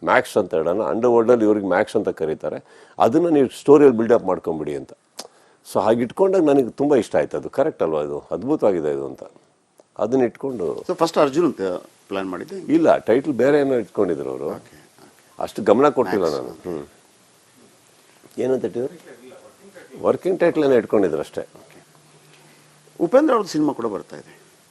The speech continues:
Speaker 2: ಆ, ಏಳ್ನೂರು ಥಿಯೇಟರ್. ಅದನ್ನು ಕನ್ನಡಿಗರು ಡಬಲ್ ಧಮಾಕ ಅಂತ ತಿಳ್ಕೊಬೇಕಾ, ಅಥವಾ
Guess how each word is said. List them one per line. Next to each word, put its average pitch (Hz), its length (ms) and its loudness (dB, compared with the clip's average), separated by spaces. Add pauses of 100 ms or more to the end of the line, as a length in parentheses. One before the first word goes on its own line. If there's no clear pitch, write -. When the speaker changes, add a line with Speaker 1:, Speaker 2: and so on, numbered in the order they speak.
(240)
Speaker 2:
ಆ, - 40 -18 (840)
ಏಳ್ನೂರು 143 280 0
ಥಿಯೇಟರ್. 123 420 0 (2250)
ಅದನ್ನು 135 560 0
ಕನ್ನಡಿಗರು 131 420 0
ಡಬಲ್ 113 260 2
ಧಮಾಕ 143 300 4
ಅಂತ 139 140 0
ತಿಳ್ಕೊಬೇಕಾ, 135 920 -4 (1160)
ಅಥವಾ 107 640 -6